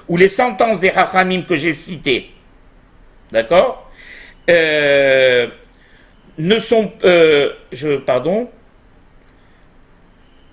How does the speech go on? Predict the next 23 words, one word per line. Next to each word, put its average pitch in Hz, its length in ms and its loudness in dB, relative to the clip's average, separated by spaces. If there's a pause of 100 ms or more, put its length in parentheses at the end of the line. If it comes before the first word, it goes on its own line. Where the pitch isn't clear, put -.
(540)
Eno 262 280 2
Leshem 220 500 0
Tzion 214 480 -6
n'est 226 140 0
pas 214 180 4
là 185 220 4
pour 156 240 -10
donner 180 280 2
une 170 120 -2
marque 175 400 0
ou 151 120 -4
un 143 80 2
mérite, 143 600 -2 (420)
ou 277 220 0
un 277 140 0
défaut, 214 680 -2
et 170 80 0
je 170 80 -4
vais 233 80 -2
vous 208 220 -6
expliquer, 185 600 -2 (340)
mais 175 400 0 (260)
plutôt, 262 540 2